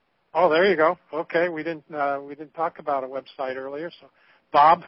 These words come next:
mallard dot com. Order direct from Bob, and, uh, we'll, uh,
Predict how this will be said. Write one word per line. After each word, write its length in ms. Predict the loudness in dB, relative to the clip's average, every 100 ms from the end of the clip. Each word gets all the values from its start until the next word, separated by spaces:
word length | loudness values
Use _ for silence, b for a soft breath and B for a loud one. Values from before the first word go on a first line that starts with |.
| -8
mallard 520 | -2 0 0 -2 -6 _
dot 320 | 0 2 2 -4
com. 420 | 0 4 4 2 -4 b b b -6
Order 260 | -4 -4
direct 380 | -6 -2 -2 -2
from 220 | -14 -18 0
Bob, 440 | 4 6 6 4 -2 -16
and, 420 | -10 -10 -10 -12 -8
uh, 320 | -6 -6 -8 _ _ _ _ _ _ _ _
we'll, 340 | -16 -16 -12
uh, 240 | -10 -10